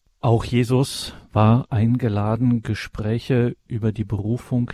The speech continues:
der Familie. Ein Buch von Generalabt, Zisterzienser Generalabt Mauro Lepori. Für die deutsche Fassung oder an der deutschen Fassung dieses Buches maßgeblich beteiligt war Maria Groß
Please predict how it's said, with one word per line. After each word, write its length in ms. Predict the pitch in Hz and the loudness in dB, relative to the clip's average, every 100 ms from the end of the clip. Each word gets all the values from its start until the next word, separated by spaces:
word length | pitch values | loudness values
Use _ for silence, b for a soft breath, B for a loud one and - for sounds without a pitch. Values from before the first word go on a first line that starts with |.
| - | -6
der 300 | 107 104 107 | -2 -2 -4
Familie. 840 | - 110 95 98 110 120 120 127 B B B B B - | -6 -6 -4 -4 -2 0 2 0 B B B B B -2
Ein 180 | 110 | 0
Buch 240 | 104 113 - | 2 0 -2
von 380 | - 113 110 104 - | 0 2 2 0 -4
Generalabt, 800 | 117 107 104 117 123 120 - - | -2 -2 0 0 0 -4 -6 -12
Zisterzienser 680 | - - - - 110 120 113 | -10 -12 -12 -4 -2 0 0
Generalabt 800 | 117 104 95 101 113 117 - 113 | 0 -2 0 -2 -2 -4 -6 -4
Mauro 360 | 98 104 107 | -2 -2 -2
Lepori. 680 | 98 110 - 113 117 127 131 B B B B _ | -4 -6 -4 -2 0 0 -2 B B B B _
Für 180 | - 117 | -8 -2
die 260 | 110 107 92 - | 0 0 -2 -6
deutsche 340 | 104 107 - | -2 -2 -2
Fassung 380 | - 117 - 113 | -4 -6 -4 -4
oder 200 | 98 98 | -4 -4
an 140 | 101 113 | -2 0
der 140 | 98 | -2
deutschen 500 | 101 104 - 120 107 | -2 -4 -2 -2 -2
Fassung 460 | - 110 - 117 107 - | -4 -8 -4 -2 -4 -6
dieses 280 | 107 107 | -8 -8
Buches 680 | - 117 113 117 110 - - | -10 -6 -4 0 0 -2 -10
maßgeblich 580 | 107 98 - 120 - 110 | -6 -6 -6 -10 -10 -10
beteiligt 580 | - - 101 107 - - | -10 -6 -4 -4 -8 -6
war 120 | 101 | -4
Maria 420 | 98 95 104 95 | -4 -4 -4 -4
Groß 520 | 90 - 92 113 - | -6 -8 -4 -2 -4